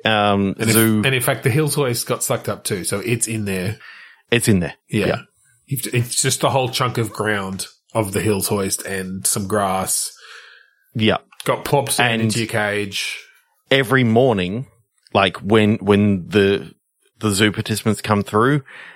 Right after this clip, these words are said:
Speaker 1: down comes a, a load of wet laundry that she's just gotta
Speaker 2: <laughs> She just has to hang it up.
Speaker 1: hang it up.
Speaker 2: Uh, okay, there's some good commentary we could do here on, like, feminism and stuff too, and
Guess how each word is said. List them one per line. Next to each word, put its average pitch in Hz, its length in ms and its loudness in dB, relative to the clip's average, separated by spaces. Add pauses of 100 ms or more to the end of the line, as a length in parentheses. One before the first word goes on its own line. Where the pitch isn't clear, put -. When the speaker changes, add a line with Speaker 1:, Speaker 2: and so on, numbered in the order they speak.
(380)
Speaker 1:
down 104 260 2
comes 104 300 2
a, 104 220 4
a 101 60 2
load 98 240 4
of 87 120 -2
wet 101 200 2
laundry 101 360 4
that 110 100 2
she's - 200 -6
just - 280 -4
gotta - 220 -4 (100)
Speaker 2:
<laughs> - 120 -12
She - 160 -2
just 117 260 -2
has 92 160 -4
to - 80 0
hang 110 220 -2
it 95 100 -6
up. 95 240 -8 (540)
Speaker 1:
hang 107 220 2
it 98 80 4
up. 92 240 2 (120)
Speaker 2:
Uh, 170 800 -2 (200)
okay, 131 300 0
there's 180 180 -2
some 262 140 -2
good 151 180 -2
commentary 117 400 -2
we 107 100 -2
could 101 280 -8
do 107 180 0
here 104 300 -2
on, 98 240 -8 (180)
like, 98 160 0
feminism 98 540 -4
and 95 100 -4
stuff 92 240 -4
too, 98 240 -4
and 92 180 -8